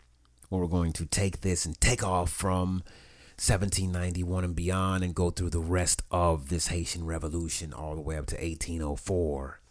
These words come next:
The harrowing story, at times a horrible story. The story of freedom, the story of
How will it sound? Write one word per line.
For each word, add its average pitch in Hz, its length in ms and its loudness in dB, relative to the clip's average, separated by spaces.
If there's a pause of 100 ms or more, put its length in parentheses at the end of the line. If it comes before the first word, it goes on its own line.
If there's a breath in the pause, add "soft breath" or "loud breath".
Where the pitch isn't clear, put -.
(720)
The 76 80 -4
harrowing 87 580 2
story, 78 680 -4 (840 soft breath)
at 87 140 2
times 107 360 4
a 101 60 0
horrible 107 500 2
story. 76 600 -4 (1400)
The - 80 -2
story 95 360 0
of 82 80 -6
freedom, 90 420 -4
the 90 80 -4
story 90 520 2
of 90 480 0